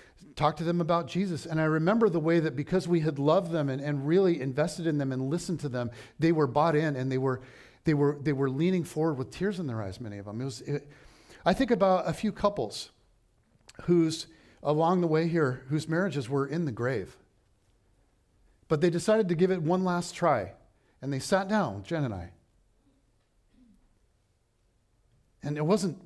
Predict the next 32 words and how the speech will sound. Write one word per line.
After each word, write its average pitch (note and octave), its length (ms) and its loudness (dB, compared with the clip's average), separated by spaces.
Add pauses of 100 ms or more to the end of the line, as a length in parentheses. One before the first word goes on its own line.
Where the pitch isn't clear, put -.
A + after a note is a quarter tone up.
(140)
anything D#3+ 360 2
we F#3 140 2
did, D3+ 240 0
but C#3+ 140 -4
somehow F#3+ 640 2
in D3+ 80 0
the D3 40 0
midst D#3 280 -2
of E3 100 0
all E3 220 2
that, D3+ 320 2
God F3+ 400 2 (180)
began E3+ 340 2
to E3 120 -4
resurrect D#3+ 760 0
their C3 140 0
love C#3 240 0
for A2+ 240 -4
each G2+ 160 -8
other. G#2 320 -8 (880)
And D3+ 100 -4
some B3+ 220 2
of B3 140 2
them F#3+ 140 4
have E3+ 200 2
become D3+ 540 0 (360)
our C#3+ 160 4
best D3 300 0
friends E3 240 -4
in F3 80 -4
the F3 60 -2
world. E3+ 320 -4